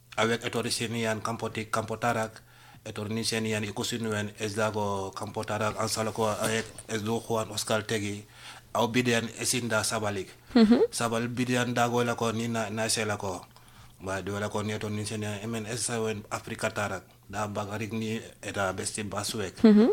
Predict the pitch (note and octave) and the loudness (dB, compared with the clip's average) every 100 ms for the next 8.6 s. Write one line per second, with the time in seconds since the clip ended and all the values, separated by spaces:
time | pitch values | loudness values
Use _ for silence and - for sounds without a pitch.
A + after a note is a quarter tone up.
0 | - G#3+ B2+ - D3 - B2 A2+ A2+ A2+ | 2 0 0 0 -4 -2 0 -2 -2 -2
1 | G#2+ G#2+ - A2+ A#2 A2 G#2+ - G#2 F#2+ | -2 -2 -2 -2 -4 -2 -4 -2 -6 -6
2 | G2 F#2 F2+ - - C3+ F2+ D#2 - G#2 | -8 -10 -8 -8 -6 -8 -8 -10 -14 -4
3 | B2+ C#3+ D3+ D3+ A#2+ A2+ A#2 - G#2 A2 | 2 4 2 2 0 0 -2 -2 -2 0
4 | A2 - G#2+ G2 G2+ G#2+ G#2 G2+ E3 E3+ | 2 2 2 0 0 -2 -2 0 4 6
5 | F#3+ - G#3 G#2+ G2+ - A2 F2+ - A2 | 6 6 2 2 2 0 -2 -2 0 0
6 | G#2 - A#2 A2 F#2+ G#2+ - F#2+ E2+ - | 0 0 2 4 4 4 0 -2 -8 -6
7 | G#2+ A2+ - A#2+ D3+ D#3 - F3+ F#3 B2+ | -2 -2 0 0 2 0 4 4 6 4
8 | G2+ A2+ D3 D#3 G2 | 4 0 -2 0 -2